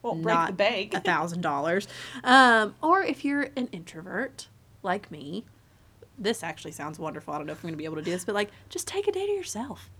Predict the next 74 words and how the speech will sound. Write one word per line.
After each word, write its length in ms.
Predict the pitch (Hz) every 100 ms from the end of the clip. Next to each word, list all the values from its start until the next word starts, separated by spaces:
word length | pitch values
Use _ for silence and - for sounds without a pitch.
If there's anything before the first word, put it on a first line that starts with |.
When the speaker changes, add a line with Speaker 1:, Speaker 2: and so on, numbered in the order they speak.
| -
Speaker 2:
Do 120 | - 233
a 80 |
spa 420 | 262 - - 190 226
day 240 | 185 165
and, 80 | 147
like, 160 | 131 -
treat 280 | - 208 -
yourself 420 | - 208 208 -
to 220 | 190 185
either 180 | 180 165
go 320 | 165 160 185
get 160 | 214 277
your 100 | 294
nails 300 | 339 370 320
done 240 | 202 170 147
or 60 |
do 180 | 170 139
'em 100 | 180
yourself 360 | 247 320 302 185
or 40 |
give 140 | 151 151
yourself 240 | - 220
a 40 | 254
facial 340 | 302 - -
or 140 | 135 - - -
have 220 | - 208 226
just 220 | 254 -
a 60 |
movie 400 | 262 254 320 277 180
day 240 | 87 80
where 100 | 147
you 140 | 165
stay 280 | 190 - 262
home 200 | 247 262
and 120 | 262
watch 240 | 262 269 -
movies 340 | 269 247 185
all 140 | 160 160
day 200 | 147 139
or 80 |
read 220 | 135 165 277
a 40 |
book 340 | - 262 - 151
or 200 | 143 - - - - - -
spend 200 | - 254 339
Speaker 1:
On 40 |
Speaker 2:
time 160 | 392 427
Speaker 1:
and 80 |
on 80 | 285
Speaker 2:
alone. 160 | 247 285
Speaker 1:
and 80 | 427
on 240 | 302 339
the 80 | 247
list 200 | 254 -
Speaker 2:
Because 360 | 285 277 311 202
Speaker 1:
goes. 280 | 175 180 -
Speaker 2:
I 200 | 269 349
know 440 | 359 339 330 294 -
for 220 | - 226
a 60 |
fact 380 | 190 233 185 -
that 80 | 180
I 140 | 165 226
am 120 | 247
going 180 | 214 196
to 80 | 185
have 180 | 190 185
to 80 |
carve 300 | 165 175 165
out 220 | 160 147 -
at 200 | 170 165
least 480 | 160 190 254 - 190
a 80 |
day 420 | 160 131 71 -